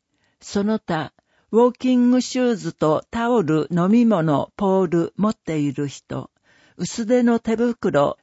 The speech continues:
飲み物などが入るバッグ持参。花と緑の教室。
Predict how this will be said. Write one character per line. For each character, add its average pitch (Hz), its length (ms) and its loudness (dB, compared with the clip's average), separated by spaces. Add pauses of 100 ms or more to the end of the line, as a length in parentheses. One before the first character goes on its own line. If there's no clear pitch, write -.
飲 180 160 0
み 254 140 4
物 240 280 2
な 170 180 2
ど 160 160 2
が 147 180 2
入 190 340 0
る 147 300 2
バ 208 240 -2
ッ 196 100 -4
グ 147 220 0
持 143 240 -6
参。 139 580 -4 (1800)
花 240 320 0
と 208 180 2
緑 208 460 2
の 151 180 2
教 165 320 0
室。 - 540 -8